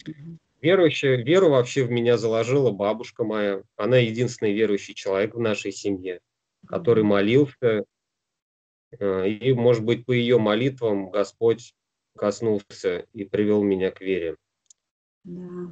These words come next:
Speaker 2: Вообще, вот всю жизнь, где-то до недавнего времени, я изучал религии различные мира, э, пытался найти истину.
Speaker 1: Мгм.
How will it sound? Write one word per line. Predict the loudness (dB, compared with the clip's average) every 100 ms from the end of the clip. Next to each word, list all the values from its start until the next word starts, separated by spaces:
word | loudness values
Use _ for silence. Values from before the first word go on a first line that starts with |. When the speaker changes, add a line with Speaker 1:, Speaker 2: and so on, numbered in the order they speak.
| -18 _ _ _ _ _ _ _ _ -2
Speaker 2:
Вообще, | -2 2 2 2
вот | 0 -2
всю | 2 4 6
жизнь, | 4 4 2 0
где-то | -2 -2 -6
до | -2 0 2 4 2 0
недавнего | 0 4 4 4 2 0
времени, | 2 2 4 4 2 0 -6 _ -12
я | -8 2 4 4 2 -2
изучал | -2 -4 0 2 2 0 -8 _ _ _ _ -10
религии | -6 0 0 0 2 4
различные | 4 2 -2 -6 -4 -2 0
мира, | 2 4 4 2 -4 _ _ _ _ _ _ _ _ -12
э, | -8 -6 -6 -6 -6 -10 -6
пытался | -4 0 0 0 0 2 2 0 -2 -6 _ _ _
найти | 0 0 0 -4 -6
истину. | -4 -6 -6 -6 -6 -6 -10 _ _ _ _ _ -8
Speaker 1:
Мгм. | -6 -6 -8 -8 -6